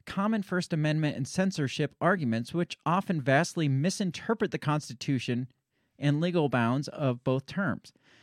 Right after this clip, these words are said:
For instance, conservatives have long alleged censorship of like-minded voices on Twitter and Facebook, when data analysis shows the volume and reach of conservative content is quite strong and often outperforms other content.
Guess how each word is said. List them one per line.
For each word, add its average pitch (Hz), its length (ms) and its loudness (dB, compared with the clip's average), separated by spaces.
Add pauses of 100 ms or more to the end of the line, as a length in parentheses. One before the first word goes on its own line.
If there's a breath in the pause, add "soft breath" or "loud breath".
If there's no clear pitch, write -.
(340 soft breath)
For 220 140 4
instance, 226 360 0
conservatives 202 800 2
have 156 180 2
long 165 280 2
alleged 135 580 2
censorship 151 720 0
of 127 140 -4
like-minded 147 640 0
voices 127 380 -2
on 127 140 0
Twitter 131 300 0
and 131 140 -2
Facebook, 127 500 0 (180)
when 156 160 2
data 175 400 4
analysis 160 600 0
shows 135 360 2
the 147 80 0
volume 180 460 2
and 131 200 0
reach 196 240 0
of 156 100 0
conservative 156 540 0
content 165 540 0
is 156 120 -2
quite 185 300 0
strong 147 400 0
and 135 140 -4
often 156 420 0
outperforms 135 800 -2
other 127 240 0
content. 180 560 -4